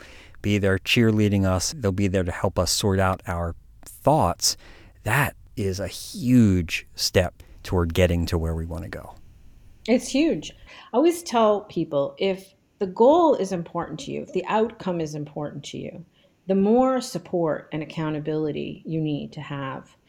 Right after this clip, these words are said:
Speaker 2: And believe me, I rejected the idea that I needed accountability when I first started coaching and I had a coach of my own. Like, I'm a very responsible person. I can do this myself. And I am. I'm a very high-achieving, responsible person.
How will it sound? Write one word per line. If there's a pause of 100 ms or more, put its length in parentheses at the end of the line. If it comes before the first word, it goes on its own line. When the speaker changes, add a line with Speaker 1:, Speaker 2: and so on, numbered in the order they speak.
(300)
Speaker 2:
And
believe
me,
I
rejected
the
idea
that
I
needed
accountability
when
I
first
started
coaching
and
I
had
a
coach
of
my
own.
Like,
I'm
a
very
responsible
person.
I
can
do
this
myself.
And
I
am.
I'm
a
very
high-achieving,
responsible
person.